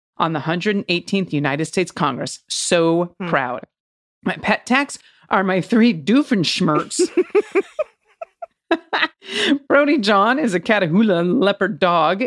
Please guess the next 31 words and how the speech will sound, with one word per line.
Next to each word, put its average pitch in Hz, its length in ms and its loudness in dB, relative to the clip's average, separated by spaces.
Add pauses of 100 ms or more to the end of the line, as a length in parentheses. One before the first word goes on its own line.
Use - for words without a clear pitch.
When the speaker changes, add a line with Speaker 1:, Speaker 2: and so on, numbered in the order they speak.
Speaker 1:
and 175 120 0
a 156 40 -2
Great 156 300 -2
Dane 151 400 0
mix, 160 320 -2
very 143 400 -2
big. 139 380 -2 (320)
Buddy 190 240 2
Ray 170 580 0
is 156 160 -2
a 147 40 -6
pug 185 360 -2
Shar-Pei, 185 880 -2
a 196 60 -2
pug 165 220 -2
Shar-, - 180 -6
a 165 100 0
pug 180 260 -2
Shar-Pei, 165 600 -2 (400)
and, 156 440 -2
uh, 156 220 -2
Blair 175 380 0
Bean, 165 580 -2
just 160 220 -4 (240)
right 160 300 0
on 180 220 -2
pug. 131 380 -4 (180)
Speaker 2:
Oh 151 160 -4
my 139 240 -4
God, 139 600 -8
the 175 120 -4